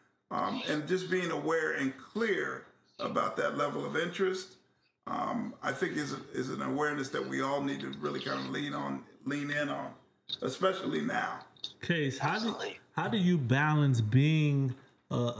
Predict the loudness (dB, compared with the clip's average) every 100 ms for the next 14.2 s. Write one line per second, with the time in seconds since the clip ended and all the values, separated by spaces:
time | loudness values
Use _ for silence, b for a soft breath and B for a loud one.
0 | -2 0 2 2 4 4 6 6 6 4
1 | 4 2 4 4 4 4 4 4 4 4
2 | 4 4 4 4 2 2 2 2 2 4
3 | 4 4 4 4 4 4 0 4 4 4
4 | 0 B B B 2 4 4 2 2 2
5 | 2 2 0 0 -2 -2 -2 0 4 6
6 | 6 4 0 B B B 0 2 2 2
7 | 2 4 4 6 2 2 2 2 -2 0
8 | 2 2 0 b b b _ _ _ -20
9 | -20 -18 -6 -4 2 4 6 4 4 4
10 | 4 2 0 2 2 2 -6 -10 -2 0
11 | 0 -2 -4 -6 -4 -4 0 2 4 2
12 | 2 0 0 2 0 2 2 4 4 4
13 | 2 2 0 0 0 -4 0 2 4 4
14 | 2